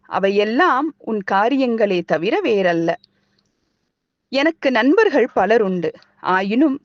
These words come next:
காமதேவனான உனக்கு இணையான நண்பன்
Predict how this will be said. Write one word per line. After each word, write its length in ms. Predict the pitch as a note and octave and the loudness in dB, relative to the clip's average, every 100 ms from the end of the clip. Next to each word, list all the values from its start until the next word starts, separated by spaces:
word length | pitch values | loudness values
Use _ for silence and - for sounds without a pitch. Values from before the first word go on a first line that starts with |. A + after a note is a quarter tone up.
| - | -6
காமதேவனான 920 | A#3+ C4+ A4+ F4+ A#3+ G#3+ G#3 G3 F#3+ | -2 0 0 0 2 2 2 0 0
உனக்கு 540 | F3+ E3+ F#3 G#3+ - D#4+ | 0 0 -2 -4 -6 -6
இணையான 560 | F#3+ F#3 G#3+ B3 E4+ G4 | -4 -2 0 0 0 0
நண்பன் 500 | G3 G3 A3 G3 | 0 0 0 -2